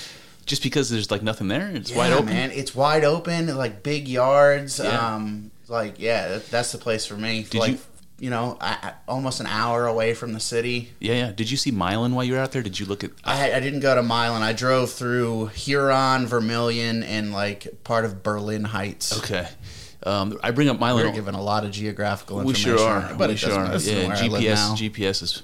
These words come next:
Speaker 1: fucks. So anyway, um, so M-, Milan is the birthplace of Thomas Edison,
Speaker 2: Mm.
Speaker 1: and the, he, his, the house that he lived in when he was a kid is there, and it's, like, a historical monument, and it's pretty cool.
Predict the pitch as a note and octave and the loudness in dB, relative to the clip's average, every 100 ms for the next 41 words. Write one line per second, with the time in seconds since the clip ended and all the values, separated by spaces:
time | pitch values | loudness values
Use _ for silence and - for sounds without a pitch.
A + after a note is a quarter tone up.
0 | - - D#2+ - - - - - - D3+ | -14 -6 -6 -4 -8 -12 -14 -8 2 4
1 | A2+ G2 F2 G#2+ G2 G2+ - - - - | 6 4 4 2 2 -2 -6 -4 -2 2
2 | G#2 G2+ G2 - - G#2 G#2 A#2 C#3+ B2 | 2 2 0 -4 -10 -6 0 2 4 2
3 | G#2+ G2+ G#2 F#2+ A2+ - G2 - F2 F2+ | 0 -2 -2 0 0 0 -2 -2 -6 -10
4 | - F#2 F#2 E2 G2+ E3 E3 D#3+ D3+ - | -4 -2 0 -2 -2 -2 -4 -6 -18 -18
5 | - D#3+ A#2+ - G2+ F#2+ G2 A2+ - G2 | -12 -10 -8 -6 -4 -4 -4 -8 -6 -4
6 | F2+ A#2+ F2+ G#2 A2+ - G2 A2 A2 G#2+ | -2 -2 -2 0 -2 -2 -4 -2 -2 0
7 | G#2 G2+ G2 G2 G2 - G2+ F#2 G2 G2 | 0 0 -2 -4 -6 -2 -2 -2 0 2
8 | F#2+ F2+ E2+ F2+ F2+ F#2+ - F2+ F#2 F#2 | 2 0 -4 -6 -6 -6 -2 -2 -2 0
9 | F2+ F#2 G2 F#2 - - - - G#2 A2 | 0 2 0 -2 -8 -20 -20 -6 -2 -2
10 | - A3+ - G#3 G3+ | -2 -4 2 0 0